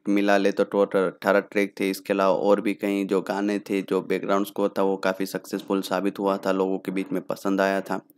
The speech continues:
अब हम बात कर लेते हैं रिलीज़ के ऊपर। स्पाइडरमैन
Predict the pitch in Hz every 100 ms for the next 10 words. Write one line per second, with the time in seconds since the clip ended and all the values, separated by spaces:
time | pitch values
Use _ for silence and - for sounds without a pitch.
0 | - - - - - 139 139 135 110 104
1 | - 104 98 98 - 101 110 98 95 95
2 | - 95 92 90 87 85 _ - _ -
3 | - 95 98 101 101 104 104